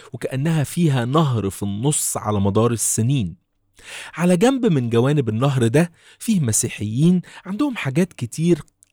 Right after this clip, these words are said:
قوي مسيحية أكتر من أي وقت فات. التلفزيون المسيحي والراديو والإنترنت والكتب والندوات والحفلات الموسيقية،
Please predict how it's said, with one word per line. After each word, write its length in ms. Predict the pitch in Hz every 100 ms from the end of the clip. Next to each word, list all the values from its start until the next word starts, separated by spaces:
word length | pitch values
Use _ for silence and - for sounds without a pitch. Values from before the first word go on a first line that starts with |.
| -
قوي 440 | 202 151 87 92
مسيحية 720 | 98 - 110 - 190 180 165 -
أكتر 300 | 220 - 180
من 120 | 147 139
أي 160 | 175 180
وقت 260 | 151 139
فات. 420 | 156 196 143 - - - _ _ _ 120
التلفزيون 760 | - - 104 - 104 117 156
المسيحي 680 | 175 156 143 170 175 - 180 - _ - -
والراديو 500 | 107 110 147 165 165
والإنترنت 880 | 147 120 110 110 107 117 160 - _
والكتب 640 | 107 104 104 - 190 170 139
والندوات 680 | 107 104 107 127 202 190 -
والحفلات 520 | - - 135 190 -
الموسيقية، 720 | 143 127 - - 190 170 147